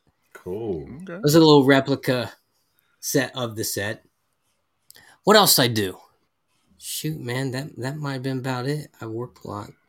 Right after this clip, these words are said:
Speaker 3: Oh,
Speaker 2: Okay.
Speaker 3: I've been organizing my baseball cards. I'm gonna try to sell some of them,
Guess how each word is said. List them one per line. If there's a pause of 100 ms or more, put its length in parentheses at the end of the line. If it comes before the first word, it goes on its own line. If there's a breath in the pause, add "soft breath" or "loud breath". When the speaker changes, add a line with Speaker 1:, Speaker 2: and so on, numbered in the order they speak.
(160)
Speaker 3:
Oh,
Speaker 2:
Okay.
Speaker 3:
I've
been
organizing
my
baseball
cards.
I'm
gonna
try
to
sell
some
of
them,